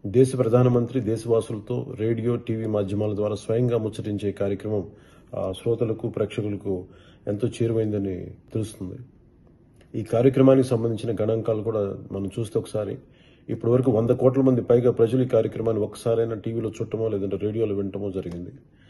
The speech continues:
ప్రతి నెల ఇరవై మూడు కోట్ల మంది ఆదరిస్తున్నారని తెలిసి చాలా సంతోషం వేస్తుంది. రెండు వేల పద్నాలుగులో విజయదశమి పర్వదినాన్ని ప్రారంభమైన ఈ కార్యక్రమం ప్రతి నెల చివరి వారం ఆదివారం నాడు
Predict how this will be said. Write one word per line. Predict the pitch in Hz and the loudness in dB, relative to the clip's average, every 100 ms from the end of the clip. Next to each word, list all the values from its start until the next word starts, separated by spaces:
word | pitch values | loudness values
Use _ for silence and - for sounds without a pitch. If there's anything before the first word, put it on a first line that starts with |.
| - | -10
ప్రతి | 107 - | -8 4
నెల | 131 131 | 6 8
ఇరవై | 131 120 120 | 8 6 4
మూడు | 113 107 | 2 -2
కోట్ల | 107 123 131 | 2 2 4
మంది | 127 117 | 4 4
ఆదరిస్తున్నారని | 107 113 113 - 110 101 | 4 2 -4 -2 -2 -2
తెలిసి | 98 117 - 107 95 - - - - | -4 -6 -4 -4 -4 -8 -16 -8 -2
చాలా | 101 98 | 0 -2
సంతోషం | 87 95 95 95 95 | -4 -6 -4 -4 -6
వేస్తుంది. | 85 - - - - - - _ _ - - | -12 -12 -14 -14 -20 -20 -20 _ _ -18 -2
రెండు | 110 143 | 6 8
వేల | 156 | 10
పద్నాలుగులో | 135 123 104 117 123 123 123 123 - - - 104 | 8 4 4 4 4 2 0 -4 -10 -20 -10 0
విజయదశమి | 117 139 135 135 123 | 4 6 6 2 0
పర్వదినాన్ని | 113 113 110 113 110 | 2 2 2 2 4
ప్రారంభమైన | 113 117 120 110 113 | 6 6 6 4 2
ఈ | 107 | 2
కార్యక్రమం | 101 107 104 120 110 | 2 2 2 0 -2
ప్రతి | 87 104 110 | -2 -6 -2
నెల | 117 117 | 0 0
చివరి | 113 110 110 | 0 -4 0
వారం | 113 110 104 | 2 2 0
ఆదివారం | 104 113 107 101 | -2 0 0 -2
నాడు | 101 87 | -2 -4